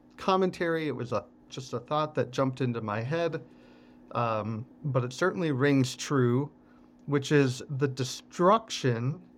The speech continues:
of things is often described as coming from everywhere. So if you think about the, the flood,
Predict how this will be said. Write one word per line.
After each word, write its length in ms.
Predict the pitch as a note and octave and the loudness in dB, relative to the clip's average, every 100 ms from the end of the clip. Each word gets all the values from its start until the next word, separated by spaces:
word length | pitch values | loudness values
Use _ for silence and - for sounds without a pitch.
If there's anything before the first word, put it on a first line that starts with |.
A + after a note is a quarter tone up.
| - | -2
of 460 | C3+ B2 A2 C3 - - - - | 0 2 -2 -8 -14 -20 -20 -8
things 480 | C3+ A#2+ B2+ D3 - - | -4 -2 -2 -4 -10 -4
is 260 | C3+ B2 - - | -2 -2 -6 0
often 600 | D3+ A#3 A#3+ C#3 B2+ C#3 | 4 4 4 4 4 4
described 640 | B2+ - C#3+ C3 C#3+ B2+ | 0 -2 2 4 4 2
as 140 | B2 | -2
coming 320 | - D3+ C#3+ B2+ | -4 -6 -4 -6
from 280 | B2 A2 - - | -6 -8 -6 -2
everywhere. 800 | C#3+ B2 A2 G2+ G2+ - - - - - - - - | 0 0 -2 -6 -10 -10 -10 -12 -18 -20 -20 -20 -20
So 120 | - | -6
if 120 | B2+ C#3+ | -4 -2
you 60 | |
think 220 | B2+ F#3 | -2 0
about 340 | E3 C#3+ C3+ B2+ | 0 2 2 2
the, 300 | A#2+ G#2 G2+ - - - | -2 -2 -6 -14 -20 -16
the 100 | G#2 | -16
flood, 640 | - - C3 B2+ F2+ F2+ | -16 -12 -2 -2 -2 -8